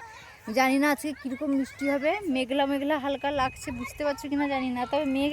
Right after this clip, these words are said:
এত বেশি নেই, কিন্তু বৃষ্টি পড়ে যাচ্ছে, হাতেটাতেও পড়ছে। তো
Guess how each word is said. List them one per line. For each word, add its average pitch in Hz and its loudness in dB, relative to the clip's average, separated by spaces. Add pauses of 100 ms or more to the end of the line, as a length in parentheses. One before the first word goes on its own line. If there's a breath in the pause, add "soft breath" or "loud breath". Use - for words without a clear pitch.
এত 277 -8 (120)
বেশি 294 -4 (100)
নেই, 262 4 (120)
কিন্তু 262 -2
বৃষ্টি 254 -6 (100)
পড়ে 226 2
যাচ্ছে, 196 -4 (100)
হাতেটাতেও 240 0 (100)
পড়ছে। 196 -2 (1000 loud breath)
তো 247 12